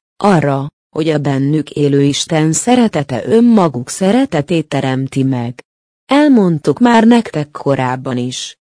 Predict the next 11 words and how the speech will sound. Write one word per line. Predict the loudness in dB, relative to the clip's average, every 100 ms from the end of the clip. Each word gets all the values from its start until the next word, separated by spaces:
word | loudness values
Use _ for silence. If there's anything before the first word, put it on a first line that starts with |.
| _ _ -10
Sok | -4 -2 0
közvetítésünkben | 2 2 0 -2 -4 -2 -2 -2 0 0 0 0 -2
is | -2 -2 -4
esett | -4 -4 -4 -4
már | -2 -2 -2
szó | 0 2 2
erről. | 2 -2 -2 -4 -6 -8 -12 _ _ _ _
Azt | -2 -2 0
is | -2 -2
elmondtuk | -4 -4 -2 0 0 0 -2 -4
már, | 0 0 0 -2 -4